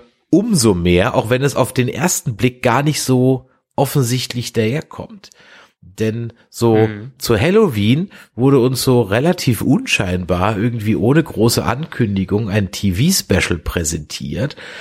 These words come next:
Speaker 1: nämlich Werewolf by Night. Und das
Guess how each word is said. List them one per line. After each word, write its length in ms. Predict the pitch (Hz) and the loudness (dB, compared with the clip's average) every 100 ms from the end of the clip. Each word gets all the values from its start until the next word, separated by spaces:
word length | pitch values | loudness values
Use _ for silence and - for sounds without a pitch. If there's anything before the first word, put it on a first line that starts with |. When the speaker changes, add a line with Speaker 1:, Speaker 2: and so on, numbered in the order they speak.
| - - - - | -18 -18 -20 -10
Speaker 1:
nämlich 520 | 90 107 127 143 - - | 0 0 2 -2 -4 -10
Werewolf 880 | 82 98 151 143 123 135 135 - 90 - | 0 2 2 2 2 2 0 -6 -16 -4
by 340 | 101 104 120 87 | 0 2 2 -2
Night. 800 | 87 87 104 165 101 85 - - - - - - | -6 0 2 2 0 -2 -8 -10 -14 -20 -20 -12
Und 460 | 92 95 92 - - - | -10 -10 -14 -20 -14 -4
das 480 | 120 151 - - | -2 -2 -6 -8